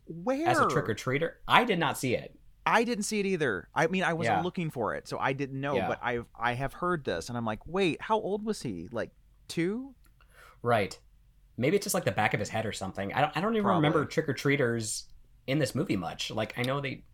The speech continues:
Speaker 1: I, I've s-, I, there's, like, one scene, right, where Ke-,
Speaker 2: <laughs>
Speaker 1: Kevin McCar-, McCarthy's like, "You kids are gonna get a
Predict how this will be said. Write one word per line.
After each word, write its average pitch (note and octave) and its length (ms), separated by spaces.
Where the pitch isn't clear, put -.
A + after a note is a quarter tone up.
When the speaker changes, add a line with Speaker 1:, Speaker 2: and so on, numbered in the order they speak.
Speaker 1:
I, B2 220
I've C#3 160
s-, - 200
I, C3 60
there's, D3 240
like, C#3+ 160
one B2 260
scene, F3+ 360
right, G2 320
where G#2+ 420
Ke-, C3+ 220
Speaker 2:
<laughs> - 0
Speaker 1:
Kevin B2+ 420
McCar-, A#2 520
McCarthy's A#2 720
like, G2 340
"You B2+ 280
kids D3+ 340
are C#3+ 60
gonna C#3+ 160
get C#3 120
a A2+ 120